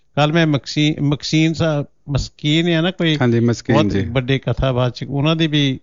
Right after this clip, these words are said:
Speaker 1: ਇਹ, ਕਥਾ ਸੁਣ ਰਿਹਾ ਸੀ ਤੇ ਉਹ ਦੱਸ ਰਹੇ ਸੀ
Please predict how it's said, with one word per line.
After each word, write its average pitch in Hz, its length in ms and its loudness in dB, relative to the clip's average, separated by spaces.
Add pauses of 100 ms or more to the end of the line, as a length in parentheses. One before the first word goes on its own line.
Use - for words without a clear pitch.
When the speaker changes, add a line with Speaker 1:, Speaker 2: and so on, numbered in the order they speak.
Speaker 1:
ਇਹ, 131 360 -2
ਕਥਾ 127 360 -2
ਸੁਣ 123 240 -2
ਰਿਹਾ 139 160 0
ਸੀ 131 100 -2
ਤੇ 143 140 -6
ਉਹ 147 160 0
ਦੱਸ 143 280 -2
ਰਹੇ 175 180 2
ਸੀ 170 240 -2